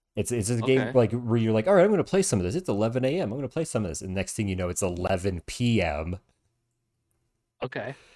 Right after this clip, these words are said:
Speaker 1: Yeah, you can just, like,
Speaker 2: Fun.
Speaker 1: you can change everything about it. You can make fucking, like,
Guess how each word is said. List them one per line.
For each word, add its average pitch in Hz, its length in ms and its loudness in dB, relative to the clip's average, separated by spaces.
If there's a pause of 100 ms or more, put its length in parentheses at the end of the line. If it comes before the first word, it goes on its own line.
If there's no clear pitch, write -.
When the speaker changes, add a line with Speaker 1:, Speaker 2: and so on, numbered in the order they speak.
(180)
Speaker 1:
Yeah, 92 200 2
you 92 120 -2
can 92 120 -4
just, 95 180 -2
like, 98 100 0
Speaker 2:
Fun. 139 160 -10 (180)
Speaker 1:
you 107 120 -4
can 107 80 -2
change 95 280 -2
everything 98 440 -2
about 95 280 2
it. 98 60 -2
You 95 100 -4
can 98 140 -4
make 92 160 -4
fucking, 92 480 -4
like, 85 340 -6